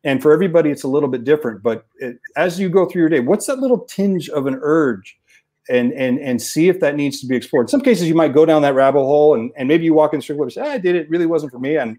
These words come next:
at least I can check that off the list. Cool. Okay, move on to the next thing." Now, for me, it opened up a whole new world. And I realized, "Oh, wow,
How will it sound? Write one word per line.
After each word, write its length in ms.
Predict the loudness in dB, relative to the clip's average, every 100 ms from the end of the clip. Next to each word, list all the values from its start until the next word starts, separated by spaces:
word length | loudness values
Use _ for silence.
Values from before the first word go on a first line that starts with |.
| -4
at 140 | -4
least 180 | -4 -4
I 80 | -4
can 180 | -4
check 220 | -2 -2 0
that 100 | -2
off 140 | -2
the 60 | -2
list. 260 | -2 0
Cool. 220 | 2 2 2
Okay, 240 | 0 0 -4 -4
move 140 | 0 4
on 100 | 4
to 60 |
the 60 | 4
next 220 | 2 -2
thing." 160 | -6 -10 _ -4
Now, 120 | -4
for 140 | -2
me, 480 | 0 2 2 2 -4 _
it 180 | -4 0
opened 280 | 0 0 0
up 140 | -4
a 60 | -4
whole 220 | -6 -6
new 160 | -6 -6
world. 440 | -2 0 -2 -6 _
And 100 | -10
I 40 |
realized, 560 | -6 -4 -4 -6 -8 -12
"Oh, 140 | -6 -4
wow, 480 | -4 -6 -6 -8 -14